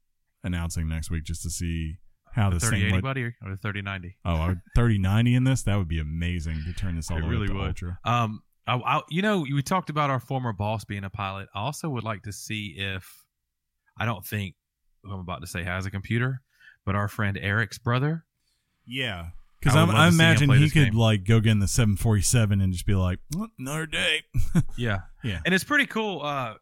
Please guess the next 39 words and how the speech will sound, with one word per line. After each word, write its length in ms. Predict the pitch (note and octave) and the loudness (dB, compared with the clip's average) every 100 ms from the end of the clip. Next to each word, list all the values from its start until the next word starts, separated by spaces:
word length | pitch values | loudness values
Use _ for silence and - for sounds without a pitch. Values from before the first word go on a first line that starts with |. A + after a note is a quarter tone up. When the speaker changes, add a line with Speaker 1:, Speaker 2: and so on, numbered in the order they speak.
| A#2 | -4
Speaker 2:
guys, 300 | C#3 C#3 A#2+ | -2 -2 -6
if 120 | - | -12
you're 120 | A2+ | -10
listening, 560 | A2+ C3 - C#3+ C#3+ C#3 _ _ _ _ | -8 -10 -8 -10 -10 -12 _ _ _ _
uh, 160 | A#2 A2 | -6 -6
if 140 | A#2 | -4
you 100 | C#3 | -2
actually 280 | F#3+ A3+ G#3 | -2 0 -2
just 240 | D3 A#2+ | 0 -2
search, 500 | - C3 A2 - - - _ _ - | 2 0 0 -6 -12 -14 _ _ -12
I'm, 100 | A2 | -8
I'm 160 | A2 A#2+ | -6 -4
doing 220 | C#3 D3 | -2 -4
it 80 | F#2 | -6
right 300 | G2 A2+ G2+ | -4 -4 -4
now. 280 | G2 D#2+ D#2 | -6 -8 -12
I'm 100 | G2+ | -12
gonna 160 | G2 | -10
quit 280 | F#2 - F2 | -10 -10 -8
this 180 | F#2+ F#2+ | -8 -10
application. 680 | F#2 - - F#2 F2 F2+ F2 _ _ _ _ _ _ _ | -10 -12 -8 -8 -6 -10 -12 _ _ _ _ _ _ _
Uh, 160 | G2+ G2 | -6 -4
but 140 | G#2 | -2
I 100 | C3 | -2
just 280 | E3 D#3+ - | 0 -4 -2
searched, 500 | D3 A#2 - - - _ _ | -2 -2 -6 -14 -18 _ _
not 260 | G2 G#2+ A#2+ | -4 0 2
in 140 | C3 | 2
Bing, 380 | A2 A2 G#2 G#2+ _ | 2 0 -2 -6 _
sorry, 300 | - G#2 F#2 | -6 -4 -2
Bing, 280 | F#2+ G2 - _ - | -4 -6 -12 _ -8
in 120 | A#2+ | 0
Google, 460 | C3+ F#3 A2 G2 - _ _ | 2 4 2 -4 -8 _ _
I 100 | - | -8
searched 340 | G#2+ C#3 G#2+ - | -6 -4 -6 -6
Microsoft 500 | A2 A#2 B2+ B2 A2+ | -6 -4 -4 -4 -4
Flight 240 | - A2+ | -4 -4
Simulator. 540 | - G#2+ F#2+ F2+ F2+ G#2+ _ _ _ - | -4 -6 -6 -8 -10 -12 _ _ _ -8
Speaker 1:
Mm-hmm. 220 | G2 F#2+ | -6 -6